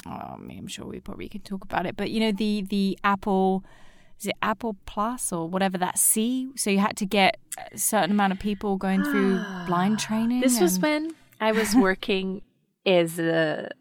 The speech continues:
Speaker 2: background agent. Um, I d-, wasn't working on the show directly, but I feel like everybody had to help because it was such, it was a, such a massive scale 'cause they needed to,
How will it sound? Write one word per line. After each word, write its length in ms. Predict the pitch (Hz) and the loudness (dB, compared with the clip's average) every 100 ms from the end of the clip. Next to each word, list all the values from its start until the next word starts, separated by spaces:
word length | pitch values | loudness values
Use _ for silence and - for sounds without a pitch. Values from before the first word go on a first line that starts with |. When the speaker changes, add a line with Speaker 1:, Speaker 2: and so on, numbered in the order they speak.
| _ | _
Speaker 2:
background 520 | 165 175 175 - 165 160 | 0 2 2 0 -2 0
agent. 680 | 175 180 - 156 196 - - _ - | 0 0 0 -2 -4 -6 -10 _ -2
Um, 400 | 170 160 160 - - | 0 0 -4 -10 2
I 140 | 185 196 | 4 4
d-, 160 | 175 - | -2 -4
wasn't 420 | 175 185 202 - | 4 4 4 0
working 340 | 170 180 - | 0 0 -4
on 160 | 170 160 | -4 -2
the 80 | 156 | -4
show 220 | - 156 | -2 -2
directly, 540 | 151 151 156 - 151 156 | -2 -2 -2 -2 -8 -6
but 160 | 170 | -6
I 80 | 160 | -6
feel 240 | 156 175 | -6 -4
like 220 | 160 151 - | -2 -4 -4
everybody 560 | 175 160 170 160 160 156 | -4 -2 -2 -2 -2 -2
had 260 | 165 147 - | -2 -4 -4
to 100 | 156 | -8
help 320 | - 156 - | -4 -4 -6
because 640 | - - - 160 147 - - | -12 -10 -6 -6 -6 -8 -8
it 160 | 185 185 | -6 -2
was 300 | 165 156 - _ _ | -4 -4 -10 _ _
such, 960 | - - - - 180 175 - - - - | -12 -8 -6 -2 2 2 0 -4 -6 -6
it 80 | - | -4
was 160 | 180 170 | -4 -4
a, 60 | - | -6
such 340 | - - - | -6 -6 -6
a 20 | |
massive 520 | 175 170 160 165 170 | -4 2 2 2 -8
scale 400 | 165 - 165 151 | -10 -4 -2 -2
'cause 220 | 156 180 165 | -6 -8 -4
they 200 | 170 170 | -4 -2
needed 420 | 175 185 185 - | -4 -2 -4 -4
to, 400 | - 165 165 165 | -4 -2 -2 -4